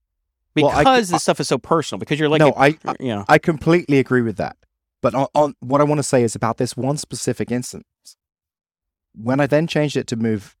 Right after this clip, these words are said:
Speaker 1: because I was annoyed that it wasn't w-, it was working at the sibling level, and then I changed it to, to, to move it to every node, in between every
Speaker 2: Mm-hmm.
Speaker 1: node. Then that became annoying. And essentially, the reason, the reason is, is because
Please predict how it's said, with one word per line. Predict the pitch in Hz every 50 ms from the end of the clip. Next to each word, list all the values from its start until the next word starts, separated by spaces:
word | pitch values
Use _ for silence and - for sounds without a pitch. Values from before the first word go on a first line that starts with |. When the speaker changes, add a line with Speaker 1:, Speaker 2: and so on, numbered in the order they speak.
| _
Speaker 1:
because | - - - 120 123
I | 123
was | 120 120 - 120
annoyed | 117 143 160 151 98
that | 104 101
it | 92 90
wasn't | 101 110 98 104 98 101
w-, | 101 -
it | 117 113
was | 95 104 -
working | - 104 98 - 104 95
at | 78
the | -
sibling | - - 139 117 104 90
level, | 87 85 80 87 87
and | 85 98
then | 98
I | 104 104
changed | - - 110 107 104 98 -
it | - - - _ _ _ _ _ _ _ _ _ _ _ _ _ _ _ _ _
to, | - 113 104 98 90 _
to, | - 104 95 90 87 _ -
to | 107 92
move | 101 104 107 101 95
it | 101 - _ _ _ _ _ _ _ _ _ _ _ _ _ _ _ _ _ _ _
to | - - 107
every | 120 120 - 107 107 98
node, | 95 87 80 78 - -
in | - 101
between | 95 - - 90 82
every | - - - 104
Speaker 2:
Mm-hmm. | 107 101
Speaker 1:
node. | 101 - _ _ _ _ _ _ _ _ _ _ _ _ _ -
Then | 151 156 170
that | 208 220 196
became | - - - 110 95 90
annoying. | 90 87 87 78 - - - - _ _ _ _ _ _ _ _ _ _ _ _ _ -
And | 131 131 139
essentially, | 151 151 - - 240 254 - - - 117 110 104 98 - _ _ _ _ _ -
the | 160
reason, | 160 196 320 359 359 294 - 269 247 240 220 -
the | - 165 185
reason | 208 233 262 254 - 262 220
is, | 220 240 240 208 185
is | 160 147
because | 143 143 - 151 143 131 - -